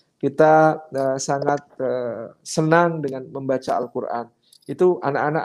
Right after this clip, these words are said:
akan melihat contoh tersebut dan tentunya akan, eh, menjadikan mereka nantinya juga, eh, ikut ya, karena anak-anak ini adalah peniru, anak-anak ini adalah orang yang mudah, eh,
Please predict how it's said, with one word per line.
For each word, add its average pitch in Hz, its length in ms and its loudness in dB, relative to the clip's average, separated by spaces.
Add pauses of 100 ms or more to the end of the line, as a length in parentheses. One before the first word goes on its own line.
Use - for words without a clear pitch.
akan 143 180 -4 (220)
melihat 147 400 0
contoh 147 320 -4
tersebut 147 480 -4
dan 139 240 -2 (320)
tentunya 143 480 0
akan, 143 240 -2 (160)
eh, 131 320 -6
menjadikan 131 720 0 (400)
mereka 135 400 2
nantinya 135 400 -2
juga, 127 540 0 (100)
eh, 120 560 -6
ikut 170 400 2
ya, 127 220 0
karena 135 340 -4
anak-anak 131 400 -6
ini 170 140 -4 (420)
adalah 139 400 2
peniru, 170 560 0 (160)
anak-anak 135 480 -8
ini 156 80 -6
adalah 143 480 0 (480)
orang 143 320 -2
yang 139 180 0 (220)
mudah, 135 560 2 (160)
eh, 131 340 -2